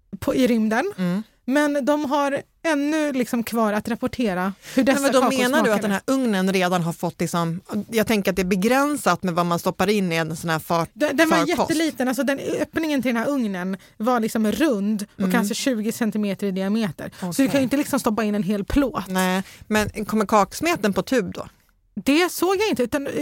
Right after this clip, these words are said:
Speaker 1: det, grejen är, när jag såg kakorna som låg på plåten så var de skivade.
Speaker 2: Mm.
Speaker 1: Och nu när du säger det så kommer de förmodligen på en sån här
Speaker 2: Mm.
Speaker 1: korvtub
Speaker 2: Mm. Mm.
Speaker 1: som du berättade om förra veckan. Och att man bara slicear.
Speaker 2: Mm.
Speaker 1: Men då undrar jag, när man står där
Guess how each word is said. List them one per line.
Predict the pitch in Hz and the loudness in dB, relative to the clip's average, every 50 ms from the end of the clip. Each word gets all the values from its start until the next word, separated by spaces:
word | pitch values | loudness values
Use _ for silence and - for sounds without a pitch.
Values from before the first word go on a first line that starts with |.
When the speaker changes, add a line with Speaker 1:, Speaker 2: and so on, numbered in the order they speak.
| 302 311 247 | -4 -4 -4
Speaker 1:
det, | 247 - 311 277 | -4 -4 -4 -2
grejen | 226 330 381 427 392 302 | -2 0 0 2 2 2
är, | 285 | 2
när | 269 277 | 2 2
jag | 285 - | 0 0
såg | - 370 339 - | 0 0 -2 2
kakorna | - - 302 - - 269 254 233 | 2 2 2 2 0 -2 -2 0
som | - 247 | 0 -2
låg | 233 220 - | -2 -2 -4
på | 233 | -4
plåten | - - 339 320 277 247 214 | -2 0 0 0 0 -2 -2
så | - 226 | -2 -2
var | 226 214 | -2 -2
de | 208 202 | -2 -2
skivade. | - - 302 233 226 247 381 311 208 190 214 240 - | 0 0 0 0 0 0 -2 -2 -2 -2 -4 -4 -2
Speaker 2:
Mm. | 190 185 185 190 233 | -2 0 0 2 2
Speaker 1:
Och | 254 | 2
nu | 269 277 | 2 4
när | 277 262 | 4 2
du | 262 | 0
säger | - - - 381 440 427 277 | 0 0 0 2 2 2 2
det | 214 | 0
så | 208 - - | -2 -4 -4
kommer | - 262 262 339 415 | -4 -4 -2 0 0
de | 330 185 | 0 0
förmodligen | - - 233 220 208 185 202 202 | 0 -2 -2 -2 0 0 -2 -4
på | - - | -2 -4
en | 208 185 | -4 -4
sån | - 208 | -2 -2
här | 190 185 | -2 -2
Speaker 2:
Mm. | 175 175 | -2 0
Speaker 1:
korvtub | 269 240 202 180 170 185 190 - - | 2 2 2 0 0 -4 -8 -8 -4
Speaker 2:
Mm. | 190 190 180 180 196 226 - - | -2 -2 0 0 -2 -4 0 2
Mm. | 277 262 208 185 185 | 2 2 4 2 -2
Speaker 1:
som | 226 - 226 220 | -2 0 0 0
du | 214 202 | 0 0
berättade | 202 196 180 196 196 | 0 -2 -2 -2 -4
om | 185 | -4
förra | - 214 202 202 | -2 -2 -2 -2
veckan. | 202 196 - 190 180 - - - - - - - - | -2 -2 -2 -4 -4 -4 -6 -10 -16 -20 -20 -18 -6
Och | - 240 | -4 -2
att | 226 | 0
man | 233 226 226 | 2 0 2
bara | 220 214 202 190 | 2 0 0 -2
slicear. | - - 247 226 202 180 - - 285 247 190 208 175 - - | -2 0 0 0 0 0 -2 -2 -2 -2 -2 -4 -6 -8 -6
Speaker 2:
Mm. | 190 185 185 185 196 220 254 277 269 | -4 -4 -2 -2 -2 -4 -4 -2 2
Speaker 1:
Men | 277 294 269 | 2 4 4
då | 311 349 381 | 2 2 2
undrar | 359 302 285 311 | 0 0 0 0
jag, | 269 208 180 196 240 226 _ _ _ _ | 0 0 0 -2 -4 -6 _ _ _ _
när | - 262 277 | -2 0 0
man | 285 285 | 2 0
står | - - 359 403 427 381 | 0 0 0 0 2 2
där | 233 214 190 170 175 190 220 | 2 0 0 0 -2 -4 -4